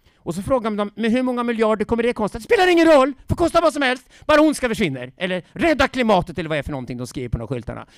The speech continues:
"Det får kosta vad det vill", för nu är det den frågan som gäller.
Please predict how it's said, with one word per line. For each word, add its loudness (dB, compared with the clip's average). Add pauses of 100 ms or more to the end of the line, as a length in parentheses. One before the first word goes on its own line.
(140)
"Det -2
får -4
kosta 4
vad 6
det 6
vill", 0
för -4
nu 2
är 2
det 2
den 0
frågan -2
som -14
gäller. -18